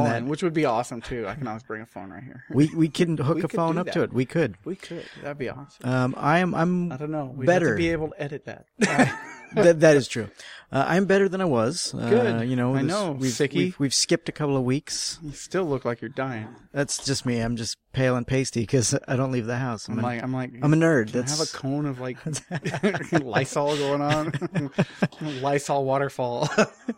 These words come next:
Speaker 1: <laughs>
Speaker 2: Um, what's, uh, what's coming out this week in the world of comics?
Speaker 1: Well, you got, uh, Action Comics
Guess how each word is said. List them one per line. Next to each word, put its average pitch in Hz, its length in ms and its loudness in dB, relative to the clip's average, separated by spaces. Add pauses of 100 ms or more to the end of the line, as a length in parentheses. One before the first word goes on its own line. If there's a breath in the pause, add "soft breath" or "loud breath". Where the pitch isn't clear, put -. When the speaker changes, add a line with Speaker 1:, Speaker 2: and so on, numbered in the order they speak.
(160)
Speaker 1:
<laughs> 143 160 -2 (1080 loud breath)
Speaker 2:
Um, 147 460 6
what's, 180 400 2
uh, 214 160 8
what's 196 200 2
coming 202 280 4
out 220 180 4
this 214 220 2
week 214 180 2
in 185 60 2
the 165 60 4
world 180 240 4
of - 60 -4
comics? 131 460 0
Speaker 1:
Well, 147 100 8
you 156 100 6
got, 131 360 6
uh, 127 220 6
Action 147 320 4
Comics - 680 2